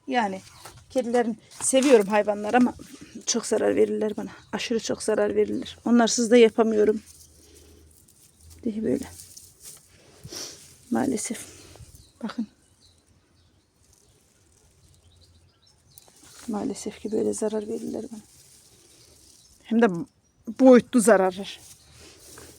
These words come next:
Artık yani bunların bu zararlarından bıkmışım.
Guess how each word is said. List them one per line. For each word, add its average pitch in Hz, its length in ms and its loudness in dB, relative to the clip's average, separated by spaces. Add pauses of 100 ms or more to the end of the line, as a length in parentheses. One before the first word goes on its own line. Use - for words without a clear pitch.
(1160)
Artık - 440 -6
yani 220 360 0
bunların 220 500 4
bu 220 40 0
zararlarından 220 760 4
bıkmışım. 214 460 -4